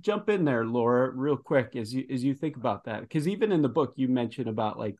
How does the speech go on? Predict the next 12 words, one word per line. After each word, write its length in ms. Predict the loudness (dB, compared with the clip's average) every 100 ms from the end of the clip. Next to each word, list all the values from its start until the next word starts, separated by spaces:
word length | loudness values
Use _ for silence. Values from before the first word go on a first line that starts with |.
| 0
things 260 | 2 2 0
that 200 | -6 -6
you 180 | -6
would 140 | -4 -6
have 120 | -6
done 220 | -8 -6
different, 500 | -4 -6 -6 -12 -12 -16 _ _ _ _ _ _ _
you 120 | -2
know, 140 | -2 -2
in 200 | 0 0
the 80 | 0
process, 880 | 0 0 0 -6 -8 -10 -12 -20